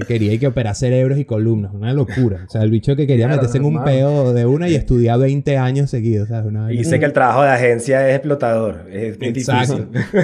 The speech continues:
Speaker 3: <laughs>
Speaker 1: Pero,
Speaker 2: Ah,
Speaker 1: pero
Speaker 2: rico.
Speaker 1: cuando empecé a hacer graffiti y yo no estaba claro de que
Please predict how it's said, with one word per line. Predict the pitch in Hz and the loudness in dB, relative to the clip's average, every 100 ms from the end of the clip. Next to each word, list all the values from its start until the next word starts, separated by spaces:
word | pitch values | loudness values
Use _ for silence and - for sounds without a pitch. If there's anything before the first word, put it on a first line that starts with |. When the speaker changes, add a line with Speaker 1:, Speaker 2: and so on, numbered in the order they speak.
| - | 0
Speaker 3:
<laughs> | 226 - | 0 2
Speaker 1:
Pero, | 190 190 165 208 185 | 2 2 0 -2 -2
Speaker 2:
Ah, | 123 | 2
Speaker 1:
pero | 127 123 | 2 4
Speaker 2:
rico. | 127 135 123 - - | 2 0 -4 -6 -6
Speaker 1:
cuando | 143 143 147 | -4 -4 -4
empecé | 147 151 143 | -4 -4 -4
a | |
hacer | 135 170 | -2 -2
graffiti | 180 175 208 170 196 202 | -2 0 0 2 0 -2
y | - 135 127 120 113 - 117 | 0 2 2 2 0 -4 -4
yo | 120 120 120 117 | 0 2 0 -2
no | 123 135 | -4 -8
estaba | 127 139 139 | -6 -4 -4
claro | 147 131 143 | -6 -6 -6
de | 139 | -6
que | 123 110 78 - | -8 -10 -10 -16